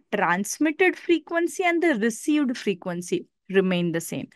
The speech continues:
Anytime I have an R B C, so now the stationary object is the transducer I'm keeping and the R B Cs are the ambulance or the police car.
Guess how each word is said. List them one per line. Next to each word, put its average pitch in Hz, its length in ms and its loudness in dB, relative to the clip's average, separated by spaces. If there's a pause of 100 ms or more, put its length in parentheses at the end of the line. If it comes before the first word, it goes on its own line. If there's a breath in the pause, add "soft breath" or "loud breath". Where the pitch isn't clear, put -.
(380 loud breath)
Anytime 277 640 6
I 269 60 8
have 269 100 4
an 277 140 4
R 180 160 2
B 190 200 -4
C, 190 200 -8
so 226 160 -2
now 220 180 4
the 339 140 0
stationary 302 720 0
object 294 400 0
is 269 80 -10
the 285 140 -2
transducer 233 680 2
I'm 247 200 4
keeping 285 440 0
and 226 160 2
the 247 140 -4
R 190 180 4
B 226 160 0
Cs 254 240 -4
are 220 140 6
the 262 220 -6
ambulance 185 640 -4
or 180 100 -2
the 226 140 -6
police 175 360 -4
car. - 220 -4